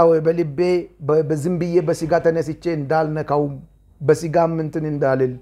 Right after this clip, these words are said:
አይነን አብራ። ይሄ ሰው መንፈሳዊ ነው ወይስ ምን አይነት ነው?» ብዬ መጸለይ ሲጀምር የሆነ ሊሳን ይናገራል።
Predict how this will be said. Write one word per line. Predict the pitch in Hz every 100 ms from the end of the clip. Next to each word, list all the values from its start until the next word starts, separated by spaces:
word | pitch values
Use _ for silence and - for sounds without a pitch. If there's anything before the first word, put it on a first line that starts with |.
| _ _ _ _
አይነን | 139 156 160 156
አብራ። | 135 127 123 123 -
ይሄ | 156 180 180
ሰው | 180 156
መንፈሳዊ | 139 135 143 151 165 214
ነው | 208
ወይስ | 180 165
ምን | 160 156
አይነት | 143 139 135
ነው?» | 127
ብዬ | 123 123 170 - - _ _
መጸለይ | - 170 185 196 185 180
ሲጀምር | 170 165 180 233 - _ -
የሆነ | 180 240 269
ሊሳን | 269 - - 190
ይናገራል። | 170 143 117 107 -